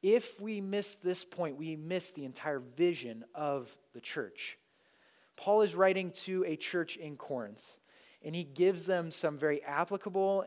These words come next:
and, and some neat, neat wording to understand what it means to be witnesses to the church. Second Corinthians five sixteen through twenty-one should be on the screen. It says this, "So from now on, we regard no one from a worldly point of view.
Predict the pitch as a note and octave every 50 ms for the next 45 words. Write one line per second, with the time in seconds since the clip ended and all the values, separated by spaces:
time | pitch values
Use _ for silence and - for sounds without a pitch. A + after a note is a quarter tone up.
0 | - - D#3 D#3 - D#3+ D#3+ D3+ - - C#3+ C#3+ C#3+ D3+ D#3+ F3 F#3+ G#3 A3 A3+
1 | - - - - - - _ - D3+ E3 F#3 F#3+ F3 F3+ D#3 C#3+ D#3+ E3 E3+ E3
2 | D#3 D3 C3+ C3+ - - - D3 D#3+ D#3+ F3+ G3+ G3 - - - D#3 C#3+ C#3 C3
3 | B2 D3+ D3+ D#3+ D#3+ D#3+ D#3 D#3 D3 - - C#3+ C3 B2 C3 D#3+ F3 F3+ D#3+ C#3+
4 | - - B2 A#2+ B2 A#2 - - - - _ - - - D#3+ D#3+ D#3+ D#3 D3+ -
5 | - C#3 - - D#3 C3+ A2+ - - - - F#3 G3 G#3+ G3+ G3 G#3+ G3 E3 F3
6 | E3+ D#3+ - - D#3+ C3 - D3+ E3 E3+ D#3+ - - F#3 F3 - - - F3+ E3+
7 | D#3+ - - - - E3+ D#3+ D#3 D#3 D#3 D#3 D#3 D#3 D3 - - - - - -
8 | _ _ _ - - F#3+ F3+ F3+ F#3 F3 F3 E3+ E3 - - - F3 F3 E3+ E3
9 | E3 D#3+ - - F3 D#3+ D3+ C#3 D#3 F3 E3+ E3 - - - - - - - -
10 | - - - - G#3 F#3+ - - G#3 F#3+ F3+ E3+ F3 F3 F3 G3 G#3+ A#3 A#3 G#3+
11 | G3 F#3+ F#3+ F#3 F#3 F#3 E3+ F3 D#3 E3+ E3 E3 E3 D3 D#3+ E3 F3 F#3 G3+ G#3+
12 | G#3+ G3+ - F3+ E3 D3+ D3 C#3+ D3+ E3 F3 F3 F3 G3 F#3+ F#3+ - - E3+ E3+
13 | E3 D3 B2 C3+ C3 A#2 G#2